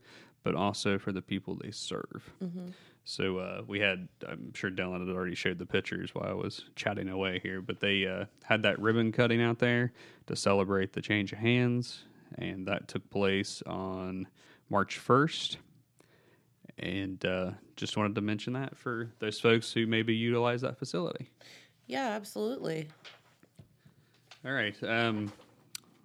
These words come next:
Speaker 1: I guess we're switching back to Jackson County Commissioners again here.
Speaker 2: <laughs>
Speaker 1: I, I should have
Speaker 2: See a common
Speaker 1: organized
Speaker 2: thread
Speaker 1: these.
Speaker 2: in here.
Speaker 1: I should have organized these a little
Speaker 2: <laughs>
Speaker 1: better. I apologize, and stayed on the same line, line
Speaker 2: You're
Speaker 1: of thought
Speaker 2: fine.
Speaker 1: here.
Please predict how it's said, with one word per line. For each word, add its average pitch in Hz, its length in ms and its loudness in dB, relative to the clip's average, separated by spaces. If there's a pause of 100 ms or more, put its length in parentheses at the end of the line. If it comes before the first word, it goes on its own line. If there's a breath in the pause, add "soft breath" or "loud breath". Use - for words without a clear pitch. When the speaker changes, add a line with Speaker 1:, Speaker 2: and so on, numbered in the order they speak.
Speaker 1:
I 104 40 -8
guess 110 200 -4
we're 107 60 0
switching 117 360 2
back 117 240 6
to 113 80 -8
Jackson 117 360 4
County 120 200 0
Commissioners 110 680 -4
again 110 300 0
here. 151 320 6
Speaker 2:
<laughs> - 40 -6 (720 loud breath)
Speaker 1:
I, 135 220 12
I 123 40 6
should 127 200 4
have 113 120 4
Speaker 2:
See 104 120 6
a 110 80 6
common 107 140 6
Speaker 1:
organized 202 340 6
Speaker 2:
thread 214 280 6
Speaker 1:
these. 165 140 2
Speaker 2:
in 165 60 -4
here. 147 260 -4
Speaker 1:
I 143 40 6
should 135 180 6
have 104 100 6
organized 104 500 0
these 104 140 0
a - 120 4
little 98 200 4
Speaker 2:
<laughs> 98 120 2
Speaker 1:
better. 92 220 2
I 95 100 -2
apologize, 95 760 -4
and 101 100 -2
stayed 104 260 6
on 98 120 2
the 92 80 0
same 95 500 2 (320)
line, 95 460 -6 (100)
line 95 220 -6
Speaker 2:
You're 165 140 -2
Speaker 1:
of 190 40 -4
thought 98 200 -2
Speaker 2:
fine. 151 80 -6
Speaker 1:
here. - 220 -2